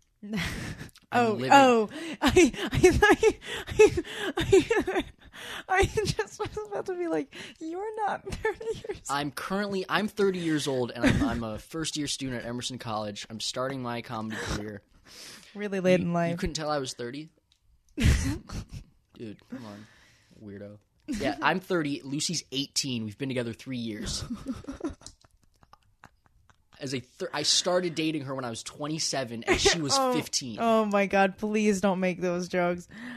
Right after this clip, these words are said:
Speaker 2: I'm currently thirty years old.
Speaker 1: <laughs>
Speaker 2: Yes. No, what, what was the question? <laughs>
Speaker 1: What is,
Speaker 2: What was the question?
Speaker 1: what does your ideal life look like?
Speaker 2: Um, my ideal life, I'm, I'm, I picture, okay, I picture myself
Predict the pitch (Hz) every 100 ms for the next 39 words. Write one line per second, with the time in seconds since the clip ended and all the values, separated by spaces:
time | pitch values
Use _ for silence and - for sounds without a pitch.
0 | - 131 135 - - 185 175 160 - -
1 | 160 160 139 131 120 110 - 262 - -
2 | - - 294 277 113 - - - _ _
3 | _ - 104 110 127 147 190 233 190 -
4 | 160 147 - 110 127 - - - - _
5 | 302 330 320 302 - 294 285 262 - -
6 | 214 254 214 190 - 190 170 170 - 226
7 | 254 285 294 269 269 233 214 214 202 185
8 | 175 - 170 160 82 - _ - 151 156
9 | 151 156 147 170 214 185 156 165 160 151
10 | 135 135 135 - _ - 117 113 117 -
11 | _ _ _ _ _ _ _ _ 143 139
12 | 123 135 - 123 - 151 - 123 135 143
13 | - 208 - 175 160 156 - 143